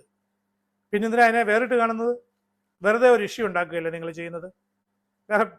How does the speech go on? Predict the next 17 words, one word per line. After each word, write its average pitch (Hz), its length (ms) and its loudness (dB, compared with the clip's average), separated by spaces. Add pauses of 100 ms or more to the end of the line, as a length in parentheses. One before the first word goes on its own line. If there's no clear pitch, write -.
പണിയൊന്നുമില്ലേ 214 500 0
നിങ്ങൾക്കാർക്കും? 165 400 -10 (480)
ഇപ്പൊ 202 200 -2
പൃഥ്വിരാജിനെ 214 540 2
തോപ്പിച്ച് 190 320 0 (400)
സിനിമ 220 160 0 (100)
തിയേറ്ററിൽ 196 360 0
പോകാതിരിക്കുക, 180 540 0 (400)
എന്നിട്ട് 196 300 -4
ടിക്കറ്റ് 208 340 -4
ക്യാൻസൽ 196 380 0
ചെയ്തിട്ട് 185 280 -4
അത് 190 80 -6 (100)
സോഷ്യൽ 196 300 -8
മീഡിയയിൽ 190 340 -2
പ്രചരിപ്പിക്കുക, 175 540 -8 (680)
വേണ്ടി 277 260 2